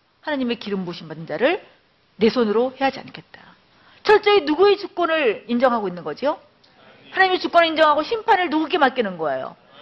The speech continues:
하나님께 맡기고 있습니다. 너무 괜찮은 사람 아닙니까? 그럼 다윗은 매 순간만에 이렇게 다 신위로 살아갈까요? 어떻게 알아요, 그거를요?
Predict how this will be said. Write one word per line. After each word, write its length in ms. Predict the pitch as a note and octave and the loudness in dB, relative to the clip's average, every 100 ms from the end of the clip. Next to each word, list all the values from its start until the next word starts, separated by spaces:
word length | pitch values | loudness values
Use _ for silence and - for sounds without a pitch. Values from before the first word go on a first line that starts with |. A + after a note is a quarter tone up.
| - | -4
하나님께 460 | A4+ A#4+ A#4+ - | 0 0 -2 -4
맡기고 400 | G4+ C#4 C#4+ C4+ | -2 -2 -4 -8
있습니다. 560 | G3 - E3 D3 C3+ B2 _ _ _ | -8 -8 -18 -14 -14 -16 _ _ _
너무 200 | A#3+ D#4+ | 2 2
괜찮은 360 | D4+ B3+ C#4+ C4 | 0 -4 -4 -4
사람 200 | B3+ A#3+ | -4 -6
아닙니까? 500 | E3 D3+ - B3 E4+ _ _ _ _ _ | -10 -14 -8 -8 -8 _ _ _ _ _
그럼 160 | D#4 D4+ | -10 0
다윗은 480 | D4 E4 F4+ D#4+ - _ _ | 2 2 -4 -14 -20 _ _
매 720 | G#3+ D#4 F#4 G4+ A4 A#4+ C5+ C5+ | 2 4 4 4 4 2 2 -2
순간만에 440 | F#4 F4+ E4+ D#4 | -4 -2 -2 -4
이렇게 180 | D4+ C#4+ | -6 -6
다 140 | C4+ | -4
신위로 300 | B3+ G4 F4+ | -4 -6 -8
살아갈까요? 640 | D#4 D#4 C4+ G3 F#3 A3 D4+ _ _ _ _ _ _ _ _ _ _ _ _ _ _ - | -4 -2 -2 -2 -4 -4 -6 _ _ _ _ _ _ _ _ _ _ _ _ _ _ -4
어떻게 260 | B3 E4 | 0 4
알아요, 220 | F4 D4 C4+ | 4 4 0
그거를요? 540 | C4 A3 A3 C4+ D#4 | -2 -4 -2 0 0